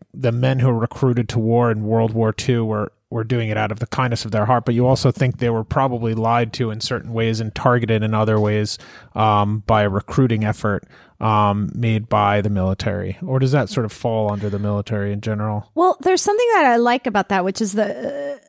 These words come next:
Speaker 2: uh, uh, the fact that these people were not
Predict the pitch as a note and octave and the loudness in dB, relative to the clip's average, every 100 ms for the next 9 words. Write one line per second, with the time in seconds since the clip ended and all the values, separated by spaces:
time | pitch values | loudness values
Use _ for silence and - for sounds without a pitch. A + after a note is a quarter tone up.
0 | - G#3 G3+ E3+ - F4+ E4 _ _ _ | -10 -4 -2 -4 -6 -12 -18 _ _ _
1 | _ _ _ _ - A#3+ D#4 D#4 F#4 - | _ _ _ _ -4 0 2 2 0 2
2 | C#4 B3+ - B3+ B3+ A3 A3 A3 G#3+ G#3 | 0 0 -2 -2 0 0 2 2 2 2
3 | G3+ G3 - - - | 0 0 -4 -8 -8